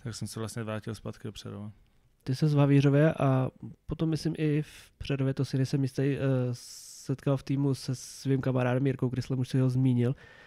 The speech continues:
Speaker 2: Eh, tak vypadá to, že jste i kámoši mimo let, tak, eh, co tak spolu nejčastěji, co podnikáte?
Speaker 1: Hrajeme PlayStation. <laughs>
Speaker 2: A
Speaker 1: A to teď nemůžeme tam říct, ale protože jsme říkali, že děti furt hrajou a měli by chodit ven, ale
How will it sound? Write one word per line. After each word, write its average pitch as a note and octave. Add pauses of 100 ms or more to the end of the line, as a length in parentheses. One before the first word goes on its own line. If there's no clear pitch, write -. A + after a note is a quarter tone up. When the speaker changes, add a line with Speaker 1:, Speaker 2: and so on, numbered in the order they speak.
(420)
Speaker 2:
Eh, A#2
tak B2+
vypadá C3+
to, C3
že B2
jste -
i C3
kámoši C3
mimo B2+
let, B2
tak, B2
eh, A#2+ (880)
co C#3+
tak C#3
spolu B2+
nejčastěji, A#2+
co A#2
podnikáte? - (440)
Speaker 1:
Hrajeme A2+
PlayStation. A#2+
<laughs> - (600)
Speaker 2:
A G#2+ (440)
Speaker 1:
A -
to A#2
teď C#3+
nemůžeme D3+
tam D3+
říct, E3
ale A2+
protože A2
jsme A#2
říkali, A2
že G#2
děti G#2+
furt A2+
hrajou A2
a A2
měli G#2+
by G#2+
chodit G#2+
ven, A2
ale G2